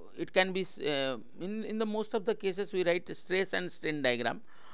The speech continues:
or stress versus strain relation, but nowhere we are saying, uh, strain versus stress, uh, stress diagram, yeah, mm, uh, the other way, strain and stress diagram.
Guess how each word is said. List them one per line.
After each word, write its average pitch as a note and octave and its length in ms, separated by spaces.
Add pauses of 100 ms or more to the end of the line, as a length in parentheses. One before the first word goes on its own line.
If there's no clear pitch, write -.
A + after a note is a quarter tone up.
(140)
or F3 140
stress F#3 360
versus E3+ 380
strain F3 260
relation, D3 480 (320)
but G3+ 200
nowhere G#3 440
we G#3 180
are G#3 80
saying, F#3 400 (340)
uh, C3 560
strain G3+ 440
versus F#3+ 380
stress, - 440
uh, - 180
stress D#3+ 360
diagram, C#3 420 (360)
yeah, D#3 400 (220)
mm, C#3+ 200
uh, B2+ 480
the C#3+ 100
other D3+ 240
way, D#3+ 240 (300)
strain G3+ 280
and G3+ 160
stress D#3+ 300
diagram. A2+ 400